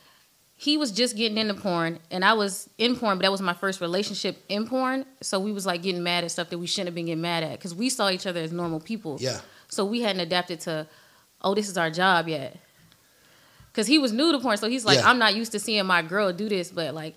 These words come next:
Speaker 1: at that, I had to take it from his perspective, like, "I'm not, like, this is my wife doing all types of stuff." So we fought, like, all the time.
Speaker 2: I, I can only imagine. I can only imagine. It may, it may play with his mind a little bit, you know
Speaker 1: Definitely
Speaker 2: what I'm
Speaker 1: did.
Speaker 2: saying? Uh,
Speaker 1: I think he's good with it now, though. I think he's,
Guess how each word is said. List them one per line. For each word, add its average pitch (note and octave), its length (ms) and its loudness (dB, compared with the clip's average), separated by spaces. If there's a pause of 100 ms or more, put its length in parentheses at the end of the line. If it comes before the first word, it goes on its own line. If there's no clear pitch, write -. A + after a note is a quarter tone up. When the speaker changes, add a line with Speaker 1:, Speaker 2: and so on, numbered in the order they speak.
(220)
Speaker 1:
at F#3 200 -2
that, A3 180 4
I F3+ 60 2
had F#3+ 160 0
to F3+ 60 -2
take F3+ 200 -2
it F3+ 60 -10
from F3 120 -6
his B3+ 140 0
perspective, G3 400 -2
like, E3 200 -4
"I'm G#3+ 160 0
not, F#3+ 220 0 (220)
like, F#3 160 0
this B3 120 -2
is A3+ 120 -6
my D4 180 4
wife G3 400 4
doing F#3 400 -4
all F#3 180 -2
types F3 220 -4
of F3 80 -10
stuff." D3 220 -6 (260)
So - 140 -8
we C#4 40 -4
fought, E3+ 180 0
like, D#3 100 -6
all C#3 80 -2
the C#3 60 -6
time. D#3+ 240 -10 (760)
Speaker 2:
I, F#3 100 0 (160)
I G3+ 100 4
can G3 140 -2
only E3 220 2
imagine. C3 380 0 (200)
I B2 60 -4
can C3 160 -4
only A#2 200 0
imagine. A2+ 340 -2
It - 20 -2
may, C#3+ 80 2
it C#3 160 -2
may C3+ 180 2
play A2+ 300 -2
with G2+ 220 -4
his F#2+ 180 -8
mind F2+ 320 -8
a E2 40 -10
little E2 220 -10
bit, E2+ 300 -10
you F#2 140 -12
know F2+ 60 -8
Speaker 1:
Definitely F3 300 -6
Speaker 2:
what C#3 60 -6
I'm - 60 -6
Speaker 1:
did. - 160 -12
Speaker 2:
saying? - 120 -12
Uh, - 40 -4
Speaker 1:
I - 20 2
think D#4+ 160 2
he's C#4 120 2
good B3 200 6
with A3+ 80 4
it G3+ 80 2
now, G3 180 6
though. E3 120 2
I E3+ 80 -2
think G#3+ 160 -8
he's, F#3+ 220 -8